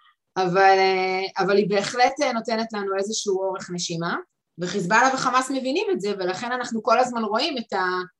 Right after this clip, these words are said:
המרדף הזה לטכנולוגיות נוספות, לרחפנים, הבלוני תבערה, כאילו, בכל מיני כיוונים, גם יותר, אה, מתוחכמים וגם פחות מתוחכמים, כדי לייצר איומים נוספים, מעבר לאיומים שכיפת ברזל יודעת לתת להם מענה.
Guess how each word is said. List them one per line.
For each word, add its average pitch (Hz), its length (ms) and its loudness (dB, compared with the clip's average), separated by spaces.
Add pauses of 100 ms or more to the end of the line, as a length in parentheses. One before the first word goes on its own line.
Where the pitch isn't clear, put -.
(440)
המרדף 196 600 4
הזה 226 240 2
לטכנולוגיות 202 800 2 (100)
נוספות, 214 840 -2
לרחפנים, 214 1080 0 (460)
הבלוני 190 480 2
תבערה, 220 760 0
כאילו, 254 500 -6 (400)
בכל 294 260 2
מיני 339 180 2
כיוונים, 302 400 0
גם 254 260 2
יותר, 247 400 -2
אה, 262 260 0
מתוחכמים 247 580 -4
וגם 220 260 2
פחות 262 300 0
מתוחכמים, 320 640 -6 (440)
כדי 214 260 4
לייצר 214 340 2
איומים 247 320 -2
נוספים, 262 640 -4 (120)
מעבר 233 320 -2
לאיומים 214 360 2
שכיפת 202 400 -4
ברזל 190 260 -4
יודעת 175 300 -2
לתת 170 220 -10
להם 160 180 -6
מענה. 151 180 -10